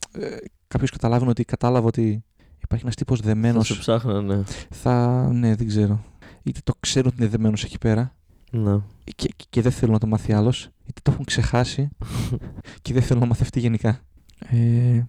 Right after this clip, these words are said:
Speaker 1: οπότε ναι, μετά πολλά το βρήκα τον, ε, δρόμο μου. Τι άλλο είδαμε στον Καναδά;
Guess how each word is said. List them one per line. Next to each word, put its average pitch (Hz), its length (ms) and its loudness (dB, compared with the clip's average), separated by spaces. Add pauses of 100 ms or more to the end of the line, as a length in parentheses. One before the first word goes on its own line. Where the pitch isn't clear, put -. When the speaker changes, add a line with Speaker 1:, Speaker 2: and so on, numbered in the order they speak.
(380)
Speaker 1:
οπότε 139 240 0
ναι, 131 120 2
μετά 113 160 2
πολλά 123 200 0
το 117 100 0
βρήκα 113 200 2
τον, 131 280 -4
ε, 160 420 -4 (160)
δρόμο 107 420 0
μου. 110 200 -4 (400)
Τι 208 160 2
άλλο 196 160 4
είδαμε 113 220 0
στον - 140 -6
Καναδά; 127 320 -2